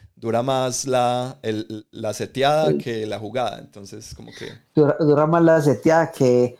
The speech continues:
Speaker 2: que la gente se aburre y diga, "Por favor".
Speaker 1: <laughs> Exacto.
Speaker 2: Bueno, ¿qué pensás de la, de la opción?
Speaker 1: Alejo, te cortaste. Es, como les dije, estábamos haciendo una,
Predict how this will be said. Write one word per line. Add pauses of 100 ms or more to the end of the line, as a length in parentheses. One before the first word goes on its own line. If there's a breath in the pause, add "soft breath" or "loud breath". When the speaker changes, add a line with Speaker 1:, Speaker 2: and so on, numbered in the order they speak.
(120)
Speaker 2:
que
la
gente
se
aburre
y
diga,
"Por
favor". (260)
Speaker 1:
<laughs>
Exacto. (1500 loud breath)
Speaker 2:
Bueno, (200)
¿qué
pensás
de
la,
de
la
opción? (1500)
Speaker 1:
Alejo,
te
cortaste. (180)
Es,
como
les
dije,
estábamos
haciendo
una,